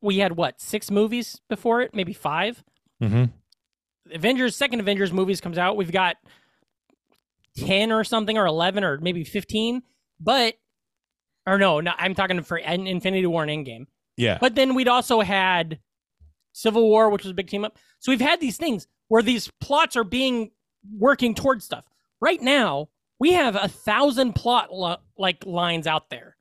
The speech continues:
Speaker 1: in the universe. And if they're trying to make it more like the
Speaker 2: And a
Speaker 1: comic books
Speaker 2: thousand universes.
Speaker 1: That's right.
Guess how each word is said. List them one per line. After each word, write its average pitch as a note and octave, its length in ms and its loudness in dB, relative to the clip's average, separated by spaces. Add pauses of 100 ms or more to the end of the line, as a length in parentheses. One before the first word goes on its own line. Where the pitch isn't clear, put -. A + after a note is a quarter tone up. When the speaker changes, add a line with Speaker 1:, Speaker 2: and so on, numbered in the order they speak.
(140)
Speaker 1:
in G3 120 -4
the G3 60 2
universe. G3 500 -6 (640)
And A#3 420 -2 (300)
if A3+ 120 -2
they're C4+ 140 4
trying D#4 220 0
to F4+ 80 2
make B3+ 140 2
it A3+ 40 -2
more A3+ 180 2
like G#3+ 140 0
the D#3+ 60 0
Speaker 2:
And E3+ 160 6
a D#3+ 40 6
Speaker 1:
comic - 20 2
books - 80 0
Speaker 2:
thousand C3+ 340 4
universes. G#2 720 2 (140)
Speaker 1:
That's E4 200 0
right. G4 280 -2